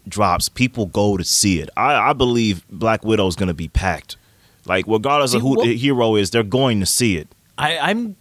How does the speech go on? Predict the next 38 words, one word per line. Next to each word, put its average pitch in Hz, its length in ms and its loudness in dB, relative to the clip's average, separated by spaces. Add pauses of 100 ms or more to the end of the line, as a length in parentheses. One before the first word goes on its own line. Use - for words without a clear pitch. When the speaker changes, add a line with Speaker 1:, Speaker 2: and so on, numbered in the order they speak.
Speaker 2:
a 196 80 0
little 208 180 0
skeptical. 180 600 -2
I, 143 260 -2 (420)
I 127 100 -10
one 165 260 -2
hundred 226 120 2
percent 165 380 0
guarantee 139 500 0
it's 117 120 -4
going 127 220 -2
to 113 80 -2
hit 113 380 -2
good 120 160 -2
numbers 113 460 -4
and 147 100 -6
stuff, 156 340 -2
but 131 100 -4
I'm 131 100 0
Speaker 1:
Yeah. 104 220 0
Speaker 2:
curious 214 420 0
to 165 100 -4
see, 165 280 0
like, 143 240 0
how 156 400 0
good 147 300 -2
those 139 200 0
numbers 127 320 -4
are - 20 -8
gonna 123 160 -2
be 113 200 -6
general 110 420 -2
audience-wise 95 800 0
versus, 107 380 -4
like, 110 220 -2
comic 117 340 -4
book 110 180 -6
fan-wise. - 800 -6